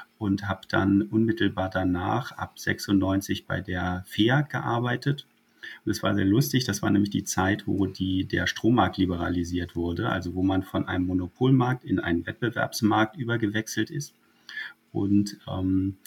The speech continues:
ich habe mich damals immer so ein bisschen als einen der wenigen praktizierenden Volkswirte bezeichnet, weil man wirklich den Markt neu schaffen musste damals. Es war unendlich spannend und hat, ähm, sehr viel Bewegung im Energiemarkt damals gebracht.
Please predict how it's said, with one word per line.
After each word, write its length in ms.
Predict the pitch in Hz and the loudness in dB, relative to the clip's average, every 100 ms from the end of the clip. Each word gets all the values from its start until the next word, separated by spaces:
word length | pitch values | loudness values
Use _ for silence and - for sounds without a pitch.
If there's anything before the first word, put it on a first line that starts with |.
| - - | -20 -10
ich 160 | 101 - | -4 -4
habe 100 | - | 0
mich 100 | 101 | 0
damals 320 | 104 101 101 | 2 2 0
immer 140 | - 101 | 0 -2
so 80 | 98 | 0
ein 80 | |
bisschen 260 | 104 - 92 | -2 -2 -2
als 220 | - 95 | -4 -6
einen 260 | - 98 98 | -2 2 4
der 160 | 95 | 4
wenigen 320 | 92 101 98 95 | 4 4 4 2
praktizierenden 800 | - 101 98 95 - 104 98 92 | -4 -4 -2 -4 0 2 2 0
Volkswirte 560 | - 110 - 87 - | -2 -4 -4 -6 -4
bezeichnet, 640 | 85 87 - 82 85 92 - | -8 -6 -4 -4 -2 -4 -4
weil 140 | 87 | 0
man 220 | 92 92 | 0 0
wirklich 320 | 95 101 104 - | -2 -4 -6 0
den 180 | 95 | 2
Markt 400 | 95 90 104 - | 2 0 -2 -2
neu 300 | 95 92 98 | 0 2 2
schaffen 420 | 101 - 107 - 101 | 2 2 2 4 4
musste 320 | 85 - 85 | 2 -4 -10
damals. 400 | - 78 80 - | -10 -12 -12 -14
Es 160 | 92 | -10
war 220 | 104 110 - | -6 -4 0
unendlich 440 | 123 - - 95 | 0 0 -2 -2
spannend 540 | - - 98 120 143 - - - - - | -2 2 4 4 2 -2 -12 -10 -10 -4
und 240 | 101 98 95 | 0 2 0
hat, 300 | 92 - - | -6 -8 -6
ähm, 300 | 101 95 95 | -2 2 2
sehr 240 | 95 110 | 4 2
viel 200 | 113 - | 0 -4
Bewegung 580 | 98 92 95 120 110 90 | -4 0 4 6 4 0
im 260 | - 92 92 | 0 0 2
Energiemarkt 720 | 98 92 90 90 85 - - | 4 4 2 -2 -4 -6 -8
damals 340 | 80 76 - | -8 -10 -14
gebracht. 540 | - - - - - | -20 -20 -16 -16 -16